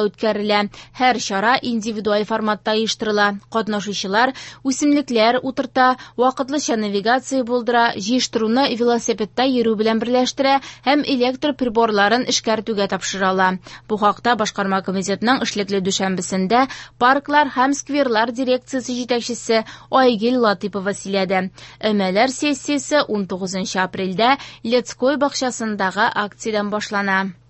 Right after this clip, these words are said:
Бишенче апрельдә Татарстан Милли музее үзенең йөз егерме сигез яшьлек туган көн билгеләп үтә. Казанлылар һәм Татарстан башкаласы кунаклары квест һәм мастер-классларда бушлай катнаша ала,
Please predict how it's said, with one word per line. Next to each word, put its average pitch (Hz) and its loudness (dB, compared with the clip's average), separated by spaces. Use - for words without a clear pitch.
Бишенче 285 2
апрельдә 277 4
Татарстан 247 2
Милли 240 2
музее 240 4
үзенең 240 2
йөз 233 0
егерме 247 2
сигез 240 -2
яшьлек 247 2
туган 240 4
көн 254 2
билгеләп 247 0
үтә. 196 0
Казанлылар 220 2
һәм 214 -2
Татарстан 202 -4
башкаласы 214 -2
кунаклары 226 2
квест 247 -2
һәм 214 0
мастер-классларда 208 0
бушлай 214 -2
катнаша 247 0
ала, 262 6